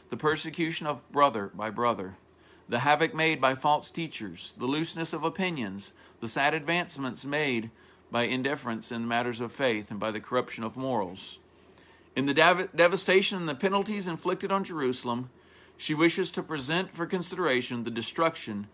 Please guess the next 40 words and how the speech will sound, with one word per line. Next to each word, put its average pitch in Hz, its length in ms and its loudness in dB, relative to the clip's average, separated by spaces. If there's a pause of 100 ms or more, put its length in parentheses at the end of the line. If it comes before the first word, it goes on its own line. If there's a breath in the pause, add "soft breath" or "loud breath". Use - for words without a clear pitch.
(260 loud breath)
which - 240 -4
comes 143 400 0
on 143 300 -2
every 151 300 0
soul 98 480 -4 (540)
that 117 120 0
dies 127 420 2
the 160 120 0
death 101 520 -2 (360)
in 101 160 -4
sin. 98 480 -6 (840 soft breath)
In 127 120 -2
the 147 80 0
condition 175 500 4
of 190 100 4
the 170 100 2
ruined 190 320 4
city 160 280 0
and 127 100 0
the 135 80 0
homeless 175 400 2
nation, 127 440 -2
she 139 180 -6
seeks 151 300 -4
to 160 80 -6
make 156 220 -2
men 156 360 0
bewail 123 440 2
the 113 140 -4
homeless 151 380 -4
condition 139 500 -4
of 107 120 -4
the 110 80 -6
whole 131 260 -2
race, 127 600 -2 (840 loud breath)
who 143 100 0
have 143 180 2
fallen 180 380 8
into 190 200 -4
de-, 175 280 -6